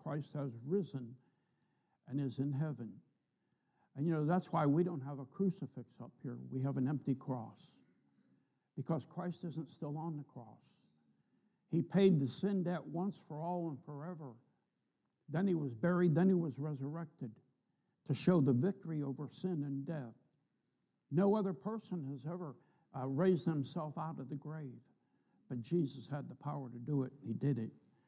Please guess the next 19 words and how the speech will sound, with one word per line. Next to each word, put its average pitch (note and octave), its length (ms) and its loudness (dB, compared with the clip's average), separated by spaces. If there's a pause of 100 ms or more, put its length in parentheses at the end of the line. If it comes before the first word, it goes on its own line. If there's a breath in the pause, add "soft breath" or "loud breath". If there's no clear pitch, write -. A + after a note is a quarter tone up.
(340 soft breath)
And C3 100 2
it's D3 160 0
a B2+ 60 0
testimony C3+ 840 2
to A#2+ 80 -6
who B2+ 220 2
he C3+ 180 -2 (100)
is. A#2 180 -10 (1700)
We're C3+ 160 4
reminded E3+ 540 6
that A#2 80 0
we're D3+ 220 -2
on D#3+ 120 4
the C#3 80 2
winning G3 300 4
side D3+ 460 0
because C#3 340 -6
Christ - 500 -2
has A2+ 100 -8